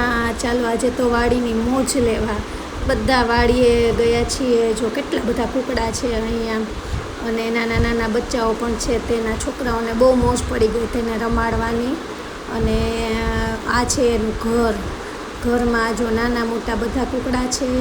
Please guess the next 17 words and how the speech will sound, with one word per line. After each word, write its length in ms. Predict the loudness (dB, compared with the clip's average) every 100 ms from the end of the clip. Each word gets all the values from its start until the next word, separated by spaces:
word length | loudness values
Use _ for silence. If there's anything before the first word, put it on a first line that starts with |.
| 0
અને 260 | -2 -2 -2 -4 -4
આ 100 | -2
છે 220 | -2 0 -2 -6 -10 -8 0
ઈંડા. 500 | 4 6 6 4 4 2
અને 300 | 0 0 0
જો 200 | 4 4 4
કૂતરાભાઈ 580 | 0 0 2 2 2 4
આગળ 380 | 4 4 2 2
જ 120 | 2
વાડીએ 400 | 0 2 2 2
બેઠા 380 | 2 2 2 -4
છે 160 | -2 0
વાડીનું 500 | 2 4 2 2 0
રક્ષણ 400 | -2 -2 -2 -2
કરવા 500 | -2 -2 0 0 0 -4 -10 -10 -10 -10 -8
અને 340 | -4 -2 -2 0
કેવો 220 | 2 4